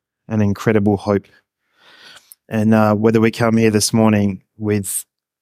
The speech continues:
uh, an attitude and an experience of life that is full of hope, or whether we come here this morning feeling hopeless and helpless, uh, Lord, may your word this morning minister to our souls.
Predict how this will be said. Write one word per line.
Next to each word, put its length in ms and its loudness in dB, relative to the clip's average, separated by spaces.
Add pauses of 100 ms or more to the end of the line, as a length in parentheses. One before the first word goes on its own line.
(880)
uh, 420 -12 (180)
an 120 -6
attitude 840 0
and 120 0
an 120 -2
experience 600 0
of 140 -4
life 300 0
that 120 0
is 140 2
full 220 0
of 100 0
hope, 260 0
or 60 0
whether 220 2
we 80 0
come 240 -2
here 80 2
this 240 -2
morning 260 2
feeling 380 2
hopeless 580 -2
and 120 -6
helpless, 580 -6 (580)
uh, 320 -8
Lord, 220 2
may 580 2 (360)
your 220 4
word 440 2
this 240 -4
morning 340 0
minister 440 -2
to 300 -6
our 220 -2
souls. 560 -8